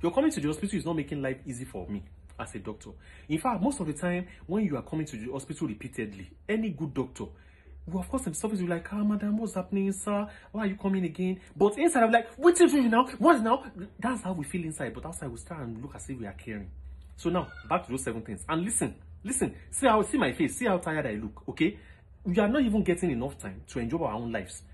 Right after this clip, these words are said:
not talk of spending money. You understand? So your money is not what we are after. It's your health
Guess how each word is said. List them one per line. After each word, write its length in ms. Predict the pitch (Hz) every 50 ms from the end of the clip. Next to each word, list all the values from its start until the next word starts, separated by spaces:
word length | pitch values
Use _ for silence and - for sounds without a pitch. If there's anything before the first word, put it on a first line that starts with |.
| - -
not 200 | - 160 - -
talk 140 | - - -
of 100 | 110 104
spending 340 | - - 131 123 120 127 117
money. 180 | 110 107 101 95 - - - - - - -
You 100 | 117 117
understand? 220 | 107 110 - 123 -
So 100 | - 165
your 140 | 135 131
money 340 | 127 147 170 180 180 190 196 - - - -
is 160 | 151 117 -
not 180 | 123 131 - -
what 160 | 117 113 -
we 60 | 101
are 80 | 90 92
after. 260 | 92 - - 95 - - - - -
It's 160 | - 117 -
your 160 | - 110 101 98
health 380 | 160 175 139 - - - -